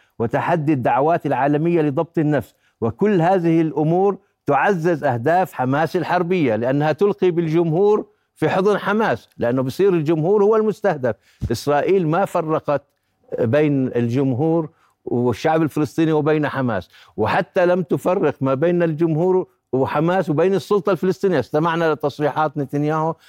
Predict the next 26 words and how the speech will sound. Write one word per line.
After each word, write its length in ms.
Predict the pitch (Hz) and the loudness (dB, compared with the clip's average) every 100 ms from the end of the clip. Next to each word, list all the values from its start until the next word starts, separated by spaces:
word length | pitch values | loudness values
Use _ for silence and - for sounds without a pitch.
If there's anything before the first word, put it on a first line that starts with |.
| _ - | _ -2
اللي، 340 | 135 139 156 - _ - | 0 2 0 -2 _ -4
يعني، 400 | 123 123 139 131 | 0 0 0 0
بهاجم 540 | 117 123 143 160 151 | 0 0 2 0 0
فيها 220 | 135 147 | -2 -2
السلطة 340 | 143 - 143 139 | -2 -4 -2 -2
الفلسطينية 760 | 123 127 117 - 131 165 170 - - - | -2 -4 -4 -4 -2 0 -2 -4 -12 -4
وبرفض 440 | 113 170 160 147 | 0 0 0 -4
فيها 260 | - 156 131 | 0 0 0
عودة 340 | 135 143 139 | 0 -2 -4
السلطة 320 | 135 - 147 139 | -6 -6 -2 -2
الفلسطينية 520 | 120 131 - 143 139 | -2 -4 -2 0 0
إلى 120 | 135 | 0
قطاع 360 | 127 - 147 135 | -4 -4 -2 0
غزة، 420 | 151 156 165 160 - - | 0 0 -2 -2 -6 -10
واللي، 400 | 120 127 135 127 - | -2 0 0 -2 -2
يعني، 280 | 127 123 135 | -2 -2 -4
قال 280 | - 160 135 | -2 -2 0
إنه 180 | 135 | -2
السلطة 340 | 131 - 170 151 | -4 -4 -2 -2
الفلسطينية 460 | 135 143 - 156 | -2 -4 -2 0
بدها 420 | 127 117 139 143 135 | 0 0 -2 -2 -2
تقضي 300 | - - 143 | -4 -2 -2
على 160 | 127 | 0
إسرائيل 480 | 120 139 135 135 113 - _ - | -2 -2 0 0 -2 -6 _ -8
على 360 | 110 123 156 147 | -4 0 2 2
مراحل، 540 | 143 156 175 - 170 | 0 0 0 -2 -4